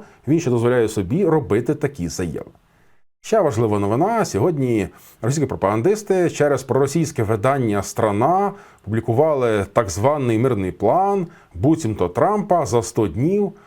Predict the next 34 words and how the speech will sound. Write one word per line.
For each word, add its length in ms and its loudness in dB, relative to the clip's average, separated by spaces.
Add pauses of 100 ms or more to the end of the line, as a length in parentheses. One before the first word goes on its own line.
(320)
Я 260 0
не 120 0
бачу 360 0
жодного 380 0
сенсу 380 0
його 160 2
цитувати, 680 -2
там 420 -2 (180)
суцільні 420 0
російські 600 0 (320)
наративи, 840 0 (460)
але 360 0 (260)
є 280 0
заява 720 2
з 80 0
Офісу 240 -2
президента 340 -2
України 640 0 (260)
про 140 0
те, 200 0
що 140 0
жодних 480 0
мирних 340 0
планів 420 0
за 160 0
сто 220 -2
днів 420 -2
не 240 0
існує. 400 0 (340)
Керівник 540 0
Офісу 340 0
президента 340 2
України 440 0
повідомив, 640 0